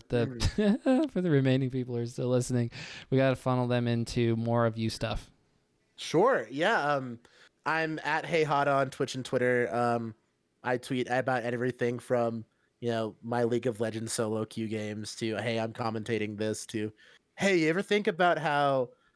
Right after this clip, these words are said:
Speaker 2: like, are cows black with white spots or white with black spots?" You know, as a, I'm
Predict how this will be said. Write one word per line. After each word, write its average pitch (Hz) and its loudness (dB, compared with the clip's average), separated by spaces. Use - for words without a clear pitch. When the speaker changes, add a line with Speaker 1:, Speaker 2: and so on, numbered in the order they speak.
Speaker 2:
like, 127 -2
are 131 0
cows 147 0
black 131 -4
with 131 -8
white 131 -2
spots 139 0
or 123 0
white 117 -2
with - -12
black 113 -4
spots?" 104 -8
You 117 -6
know, 123 -6
as 175 0
a, 190 0
I'm 226 2